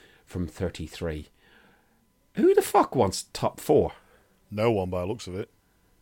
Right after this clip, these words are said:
Speaker 1: It's horrendous. Tottenham, uh, uh, who, in my view, on the run, the way the season have gone, are probably the better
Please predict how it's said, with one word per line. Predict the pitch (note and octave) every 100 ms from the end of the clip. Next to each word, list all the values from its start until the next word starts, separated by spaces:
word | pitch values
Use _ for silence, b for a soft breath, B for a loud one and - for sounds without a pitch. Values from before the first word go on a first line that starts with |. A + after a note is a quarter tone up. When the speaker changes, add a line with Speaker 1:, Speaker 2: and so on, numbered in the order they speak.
| _ _ _
Speaker 1:
It's | D4+ -
horrendous. | F#4+ F4+ - B B - - -
Tottenham, | - F4 D#4 E3 A2 - -
uh, | - - - - G3
uh, | F3+ A2 C#3+
who, | C#3 A3 D#3+ C3+ b b b _ _ _
in | E3+
my | F3+ G3
view, | C3 F3 C3+ A2 C3+
on | D3 C3+ C3 B2+ A#2
the | B2
run, | E3 C3+
the | B2
way | C#3
the | G#2+
season | G#2+ C#3+ A2 G#2+
have | F#2+
gone, | D#3+ G2+ A2+ B B _ -
are | F#3 D3
probably | - - - G#2+
the | G2
better | - E3+ C#3+ A2+ G2